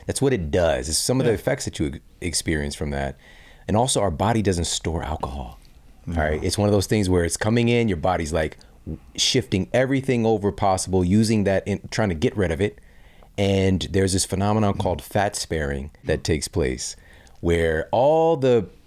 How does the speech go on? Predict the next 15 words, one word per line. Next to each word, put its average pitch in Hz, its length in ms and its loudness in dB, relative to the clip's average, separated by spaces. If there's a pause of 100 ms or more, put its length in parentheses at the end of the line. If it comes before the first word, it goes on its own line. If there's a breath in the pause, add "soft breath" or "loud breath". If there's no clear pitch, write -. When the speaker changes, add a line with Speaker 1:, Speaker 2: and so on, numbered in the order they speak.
(280 loud breath)
Speaker 1:
all 135 300 4
the 123 180 2
attempts 113 400 0
at 80 160 0
burning 95 480 2
the 95 120 -2
stored 95 300 0
fat 90 300 0
that 87 100 0
a 90 40 2
lot 90 140 4
of 87 60 0
people 87 180 0
wanna 85 160 0
do, 78 280 0